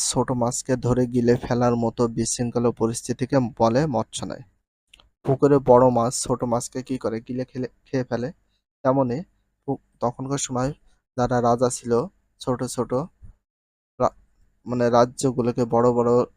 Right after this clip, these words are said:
রাজ্যগুলো ছোট ছোট রাজ্যকে কি ধ্বংস করে দিত, তাদের নিজের আয়ত্ত নিয়ে নিত শাসন ক্ষমতা।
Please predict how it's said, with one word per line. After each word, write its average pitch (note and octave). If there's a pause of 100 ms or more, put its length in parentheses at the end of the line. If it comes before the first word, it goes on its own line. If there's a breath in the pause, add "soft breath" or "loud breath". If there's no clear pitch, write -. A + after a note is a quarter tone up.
রাজ্যগুলো A#2+
ছোট -
ছোট A#2
রাজ্যকে A#2
কি B2+
ধ্বংস A2+
করে A#2
দিত, A#2 (320)
তাদের A#2+
নিজের A#2
আয়ত্ত A2
নিয়ে A2+
নিত C#3
শাসন A2
ক্ষমতা। -